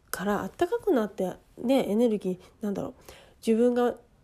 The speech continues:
何かに集中してたりとか、楽しい時って体ってあったかくなって、軽くなって、なんかどんどん動けちゃうんじゃないかっていうふうに思ったりする方いらっしゃると思うんですよ。そういうのね、気づいてる方もいらっしゃると思うし、そういった体験ね、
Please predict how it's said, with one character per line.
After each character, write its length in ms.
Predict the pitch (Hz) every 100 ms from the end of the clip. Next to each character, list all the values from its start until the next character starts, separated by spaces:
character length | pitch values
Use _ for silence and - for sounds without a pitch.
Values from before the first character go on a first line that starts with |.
| -
何 220 | 254 269
か 80 | 214
に 60 |
集 180 | - 226
中 140 | 226 226
し 60 |
て 60 | 226
た 140 | 175
り 60 | -
と 160 | 175
か、 180 | - 226
楽 260 | 226 190 254
し 140 | 302
い 60 | 269
時 220 | 190 -
っ 20 |
て 260 | _ - 202
体 380 | - 208 269 311
っ 40 |
て 120 | 311
あ 60 | 156
っ 40 |
た 140 | - 208
か 140 | 254
く 100 | 285
な 120 | 220
っ 20 | -
て、 340 | - 190 180 -
軽 300 | - 196 247
く 120 | 262
な 120 | 269
っ 40 | 262
て、 460 | - - 190 - - - - - - - -
な 120 | 269
ん 40 |
か 100 | 214
ど 180 | 190 294
ん 60 | 392
ど 100 | 277
ん 20 |
動 120 | 240
け 100 | 269
ち 60 | 254
ゃ 60 |
う 20 |
ん 40 | 208
じ 60 |
ゃ 60 | 190
な 100 | 175
い 60 | 175
か 80 |
っ 60 | 165
て 100 | -
い 40 |
う 40 | 190
ふ 20 |
う 20 |
に 80 | -
思 240 | 214 302
っ 40 | 294
た 140 | - 196
り 80 |
す 140 | 175 -
る 100 | 185
方 240 | 185 190
い 60 | 196
ら 80 | 285
っ 20 |
し 80 | 403
ゃ 40 |
る 100 | 403
と 80 | 277
思 160 | 208 185
う 20 |
ん 40 |
で 80 | 170
す 80 | 175
よ。 80 | 180
そ 100 | 202
う 40 |
い 20 |
う 40 | 180
の 60 |
ね、 140 | 208 233
気 100 | 208
づ 140 | 202
い 80 | 190
て 100 | 185
る 80 | 180
方 240 | - -
も 140 | 175
い 60 | 190
ら 80 | 220
っ 20 |
し 80 | 262
ゃ 60 | 240
る 80 |
と 100 | 220
思 200 | 196 196
う 40 | 190
し、 240 | - 220
そ 120 | 220
う 20 | 214
い 40 |
っ 20 |
た 400 | - 220 - -
体 120 | 214 202
験 200 | 214 226
ね、 160 | 302